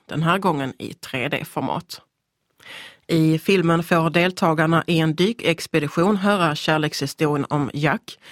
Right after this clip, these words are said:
som vunnit sin tredjeklassbiljett på kortspel strax innan avgång i Southampton,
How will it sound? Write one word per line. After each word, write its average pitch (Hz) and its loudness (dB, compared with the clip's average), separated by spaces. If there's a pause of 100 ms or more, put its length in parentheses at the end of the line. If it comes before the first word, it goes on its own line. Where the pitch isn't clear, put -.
(160)
som 147 -4
vunnit 156 2
sin 170 0
tredjeklassbiljett 151 -2
på 156 -4
kortspel 185 -2
strax - -4
innan 160 2
avgång 165 0
i 139 -2
Southampton, 139 -2